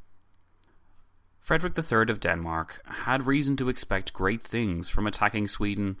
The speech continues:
while the latter waged an unfavourable war in the depths of Central Europe. Yet what Frederick the third seems not to have realised was the versatility of the Swedes,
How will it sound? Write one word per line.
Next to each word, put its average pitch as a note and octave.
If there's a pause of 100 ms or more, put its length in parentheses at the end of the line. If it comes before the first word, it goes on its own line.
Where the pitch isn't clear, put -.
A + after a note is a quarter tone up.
(160)
while A2
the A2
latter G#2+
waged G#2+
an G#2+
unfavourable A2
war F#2 (140)
in G#2
the A2
depths G2
of G2+
Central E2
Europe. F#2 (1700)
Yet A#2
what C3
Frederick C#3
the -
third F2
seems A2+
not G#2
to F2+
have E2+
realised F2+ (240)
was B2
the B2
versatility G#2+
of E2+
the F2
Swedes, E2+